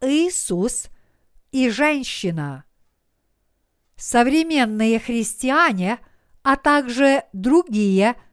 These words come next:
мирские религии хорошо умеют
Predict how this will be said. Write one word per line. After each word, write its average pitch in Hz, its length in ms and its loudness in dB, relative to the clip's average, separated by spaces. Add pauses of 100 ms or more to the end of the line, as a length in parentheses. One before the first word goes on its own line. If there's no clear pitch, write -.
мирские 233 920 2
религии 233 800 0 (520)
хорошо 320 680 4
умеют 254 680 0